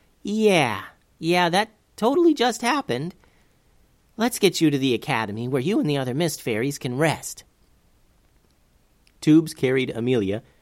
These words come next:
all the way back to the academy, joined by everyone else,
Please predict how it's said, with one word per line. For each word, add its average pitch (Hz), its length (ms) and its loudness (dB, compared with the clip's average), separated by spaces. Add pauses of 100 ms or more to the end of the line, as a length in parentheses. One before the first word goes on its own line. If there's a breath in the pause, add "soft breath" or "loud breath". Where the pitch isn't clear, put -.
(460 soft breath)
all 123 160 -2
the 143 80 4
way 127 140 4
back 113 240 -2
to - 80 -10
the 98 100 -4
academy, 95 540 -6 (560)
joined 127 300 0
by 123 180 0
everyone 120 400 0
else, 92 440 -8